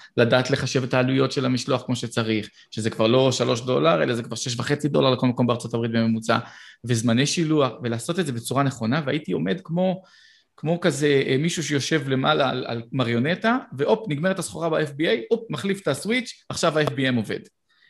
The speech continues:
וגם ה-F B M צריך לדעת שהוא יודע ל-, לממשק כמו שצריך, יש כלים כמו שיפ סטיישן, כמו, שכחתי, יש עוד כלים שמתממשקים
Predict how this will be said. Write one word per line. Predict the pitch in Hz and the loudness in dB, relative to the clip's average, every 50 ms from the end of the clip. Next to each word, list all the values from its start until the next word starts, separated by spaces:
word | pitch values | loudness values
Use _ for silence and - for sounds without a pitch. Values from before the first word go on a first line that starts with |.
| _ _ - | _ _ -4
וגם | - 123 151 160 170 | 0 2 2 4 6
ה-F | 175 185 170 - 156 | 4 4 2 2 0
B | |
M | 180 214 226 170 | 2 2 2 2
צריך | - - 127 | 0 -2 -4
לדעת | 131 123 120 139 147 147 - | -4 -2 0 0 -2 -2 -4
שהוא | - 151 143 139 135 135 - | -4 -4 -4 -4 -6 -8 -8
יודע | 139 135 131 117 135 139 | -6 -6 -2 2 2 2
ל-, | 139 135 127 127 - 117 | 4 4 0 0 0 0
לממשק | 123 120 113 110 110 - - 170 170 | 2 2 2 2 0 0 -2 -2 -2
כמו | - 175 160 | -4 -6 -6
שצריך, | - 156 - - 147 143 151 143 120 - - | -6 -4 -2 -2 0 0 0 0 -2 -2 -4
יש | 110 110 - - - - | -6 -6 -6 -10 -14 -6
כלים | - 117 113 120 120 117 | -2 0 2 2 2 0
כמו | 120 - 113 110 | 0 -2 -4 -4
שיפ | - - - 185 190 | -4 -2 -2 -2 -4
סטיישן, | - - - 170 160 156 - - 156 143 127 120 - - - - - - _ | -2 0 2 2 2 2 0 0 0 0 0 0 -4 -8 -20 -20 -20 -20 _
כמו, | - 135 131 123 120 120 120 117 117 - 98 | -2 0 2 4 4 4 4 2 2 0 -2
שכחתי, | 120 - - 139 135 - 147 | -6 -8 -10 -10 -8 -6 -6
יש | 135 135 | -6 -2
עוד | - 156 143 - | -2 -4 -2 -2
כלים | - 143 139 135 123 | -2 0 2 2 0
שמתממשקים | 117 - 113 113 110 - 117 117 - - 123 - 156 143 117 | 2 2 2 2 2 2 0 0 0 -4 -6 -4 -4 -2 -2